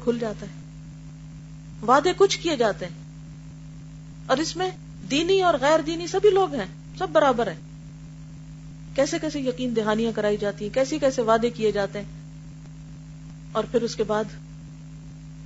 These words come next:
بعد میں کیا ہوتا ہے؟ کیا وعدوں کا پاس کیا جاتا ہے؟ کیا عہد نبھائے جاتے ہیں؟ تو یہ سب کیا ظاہر کرتی ہے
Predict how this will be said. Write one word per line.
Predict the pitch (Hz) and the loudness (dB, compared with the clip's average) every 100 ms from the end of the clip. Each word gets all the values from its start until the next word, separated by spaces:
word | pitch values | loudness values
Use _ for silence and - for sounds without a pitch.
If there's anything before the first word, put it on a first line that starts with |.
| - - - | -14 -12 2
بعد | 196 | 2
میں | 208 220 | 4 0
کیا | 233 | -2
ہوتا | 214 165 175 | -4 -6 -10
ہے؟ | - - - - - - - - - - - - - - | -14 -14 -16 -16 -16 -16 -14 -14 -16 -16 -16 -16 -14 -2
کیا | 220 | 2
وعدوں | 214 220 233 | 4 6 4
کا | 226 | 2
پاس | 196 202 - | 0 0 -2
کیا | 254 | -4
جاتا | 240 226 208 | -4 -6 -10
ہے؟ | - - - - - - - | -14 -14 -16 -16 -16 -14 2
کیا | 233 | 4
عہد | 214 220 214 | 6 4 2
نبھائے | 208 202 214 | 0 0 0
جاتے | 233 214 220 | -2 -6 -8
ہیں؟ | - - - - - - - - - - - - - - - - | -10 -14 -16 -16 -14 -14 -14 -14 -14 -14 -14 -14 -14 -14 -12 -8
تو | 262 - | -8 -8
یہ | 226 269 | -4 -2
سب | 311 339 359 - | 0 0 -2 2
کیا | 262 | 4
ظاہر | 294 294 302 294 | 4 4 2 0
کرتی | 269 277 | -2 -2
ہے | 269 | -8